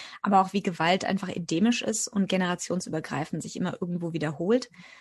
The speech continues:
Sozusagen wie ein Teufelskreis, aus dem irgendwo niemand ausbrechen kann.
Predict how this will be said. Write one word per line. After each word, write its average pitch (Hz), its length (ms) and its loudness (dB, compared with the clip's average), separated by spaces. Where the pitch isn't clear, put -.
Sozusagen 190 540 2
wie 196 60 4
ein 190 60 6
Teufelskreis, 196 720 0
aus - 120 -8
dem 175 320 0
irgendwo 175 340 0
niemand 175 360 0
ausbrechen 156 640 -4
kann. 151 320 -4